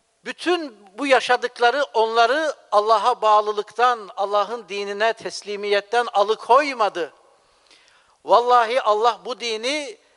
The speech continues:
yeryüzüne hakim kılacak. Öyle huzur ve güven dönemleri gelecek ki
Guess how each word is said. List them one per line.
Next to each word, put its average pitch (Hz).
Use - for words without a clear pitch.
yeryüzüne 208
hakim 190
kılacak. 208
Öyle 285
huzur 226
ve 233
güven 233
dönemleri 214
gelecek 196
ki 294